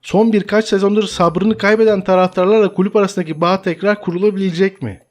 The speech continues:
Acun Ilıcalı takıma fazla müdahalede bulunacak mı? Türklerin bir hastalığı vardır biliyorsunuz. Başkan oldukları zaman bir şekilde takıma müdahale etmeye başlıyorlar.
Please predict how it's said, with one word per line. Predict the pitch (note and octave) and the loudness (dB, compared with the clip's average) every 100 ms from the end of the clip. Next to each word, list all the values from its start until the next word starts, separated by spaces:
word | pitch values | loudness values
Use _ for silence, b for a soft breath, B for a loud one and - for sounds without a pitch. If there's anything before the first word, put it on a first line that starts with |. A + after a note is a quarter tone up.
| - | -4
Acun | D3 G3+ | -2 2
Ilıcalı | A#3+ C4+ C#4 A#3 | 2 4 2 2
takıma | A3+ A3+ A#3+ | 2 2 2
fazla | A3+ A3 B3 | 2 2 2
müdahalede | A#3+ A3 C4 D4+ | 2 2 2 0
bulunacak | A#3 G#3+ A3 G#3+ | 0 2 0 0
mı? | D#3 | -6
Türklerin | - F3+ G3 G#3+ A3+ | -4 -2 2 2 2
bir | |
hastalığı | F#3+ F#3 - G#3 A#3+ | 0 -2 0 0 2
vardır | A3 E3 D3 C3 | 2 0 -4 -6
biliyorsunuz. | C#3 F3+ G3+ D4 A#3 C3+ | -2 0 0 -4 -8 -4
Başkan | D3 - G3 | -2 -2 -2
oldukları | F3+ F3+ G#3 | -2 -2 -2
zaman | A#3 G#3 C#3+ C3 | 0 0 -2 -2
bir | E4+ E4 | -2 -2
şekilde | G#3+ F#3+ F3 G#3+ | -4 -6 -6 -6
takıma | G3 G#3+ | -4 -2
müdahale | B3 G#3 G#3 G#3 | 0 0 0 0
etmeye | G3 F3+ F#3+ F3+ | -2 -2 -2 -2
başlıyorlar. | C3+ - - G2 F2+ - | -4 -4 -8 -8 -10 -18